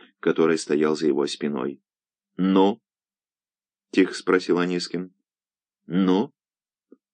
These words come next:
«Стою», — так же тихо ответил человек. Ему было лет двадцать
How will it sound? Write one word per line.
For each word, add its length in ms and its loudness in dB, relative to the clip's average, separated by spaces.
«Стою», — 720 -2
так 200 0
же 120 -6
тихо 280 0
ответил 380 -2
человек. 540 -4
Ему 320 4
было 420 4
лет 400 2
двадцать 640 0